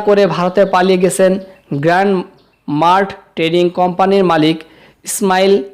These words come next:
চাক্কার্থ। তাকে ধরতে কেরালার তিনটি স্থানে অভিযান চালিয়েছে ভারতের পুলিশ। অভিযানে ইসমাইলের আন্তর্জাতিক প্রতারণার সাথে সম্পর্কিত জরুরি নথি এবং নগদ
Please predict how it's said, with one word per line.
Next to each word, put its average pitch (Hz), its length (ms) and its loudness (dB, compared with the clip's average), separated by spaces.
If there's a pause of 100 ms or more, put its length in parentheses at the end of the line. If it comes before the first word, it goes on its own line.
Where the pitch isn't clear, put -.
(260)
চাক্কার্থ। 175 560 -4 (920)
তাকে 185 280 0
ধরতে 214 260 0 (920)
কেরালার 208 600 2 (260)
তিনটি 226 380 -4
স্থানে 180 280 -2 (300)
অভিযান 190 300 2 (120)
চালিয়েছে 196 400 2 (100)
ভারতের 180 340 0
পুলিশ। 127 240 -10 (920)
অভিযানে 202 420 2 (100)
ইসমাইলের 208 460 2 (120)
আন্তর্জাতিক 214 520 2 (280)
প্রতারণার 220 580 2
সাথে 196 260 0
সম্পর্কিত 196 360 2 (140)
জরুরি 190 340 4
নথি 196 200 2 (100)
এবং 208 120 2 (120)
নগদ 180 320 4